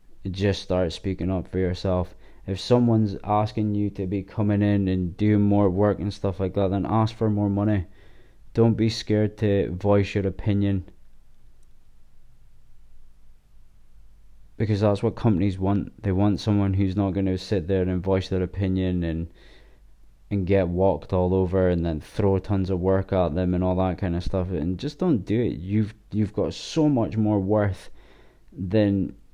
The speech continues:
just being a, like, getting spoken down to by supervisors and managers and all that kind of stuff. Like, I used to work at, uh, at Aberdeen University as a porter,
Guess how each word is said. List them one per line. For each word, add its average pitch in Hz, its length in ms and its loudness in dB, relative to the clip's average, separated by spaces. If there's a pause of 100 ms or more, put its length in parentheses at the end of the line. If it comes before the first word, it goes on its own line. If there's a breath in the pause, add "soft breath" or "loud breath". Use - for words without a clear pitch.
(200)
just 95 340 -8
being 104 300 2
a, 90 300 -2
like, 87 360 -6
getting 107 280 0
spoken 113 680 0
down 95 280 0
to 95 220 -2
by 82 280 -8
supervisors 92 920 -8
and 85 180 -8
managers 90 580 -6
and 87 100 -8
all 92 120 -6
that 92 240 -4
kind 85 200 -6
of 85 80 -8
stuff. - 380 -8 (1500 loud breath)
Like, 110 200 6
I 113 80 8
used 123 280 4
to 117 80 0
work 110 340 2
at, 98 200 2
uh, 92 480 -2 (240)
at 98 200 -2 (500)
Aberdeen 101 460 0
University 95 680 0
as 95 100 0
a 92 60 -4
porter, 92 680 0